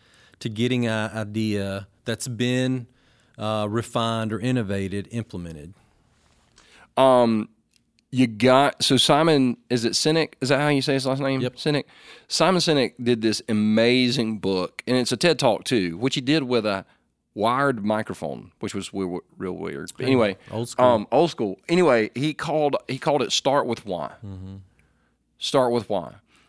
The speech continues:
Speaker 2: So if, like, for example, if I'm trying to communicate an idea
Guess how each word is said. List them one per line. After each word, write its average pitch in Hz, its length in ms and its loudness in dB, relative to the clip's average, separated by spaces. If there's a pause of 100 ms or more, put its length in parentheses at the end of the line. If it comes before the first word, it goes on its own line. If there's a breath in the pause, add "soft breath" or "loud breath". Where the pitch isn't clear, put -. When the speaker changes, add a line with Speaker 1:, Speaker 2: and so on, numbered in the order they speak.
(120)
Speaker 2:
So 120 540 2 (260)
if, 127 260 -2 (420)
like, 135 180 2
for 143 100 2
example, 113 580 -2
if 113 160 -2 (120)
I'm 156 440 -2 (180)
trying 123 600 0
to 104 380 -2
communicate 104 840 -4
an 95 100 -6
idea 92 720 -6